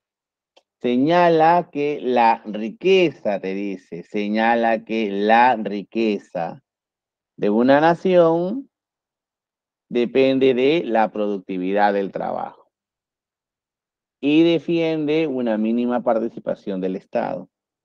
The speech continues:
A diferencia de, se dice, que plantea un Estado dirigi-, dirigido,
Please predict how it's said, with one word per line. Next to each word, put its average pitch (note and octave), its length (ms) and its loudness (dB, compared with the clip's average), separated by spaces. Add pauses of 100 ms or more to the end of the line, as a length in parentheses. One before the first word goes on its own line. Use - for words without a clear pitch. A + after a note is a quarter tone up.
(680)
A E2+ 120 -12
diferencia B2 760 4
de, F3 540 6 (240)
se G2 100 -12
dice, G2+ 520 -12 (480)
que G#2 140 -10
plantea G2+ 340 -4
un A#2+ 100 -6
Estado A#2+ 520 2
dirigi-, B2 560 -4 (100)
dirigido, A2 560 -4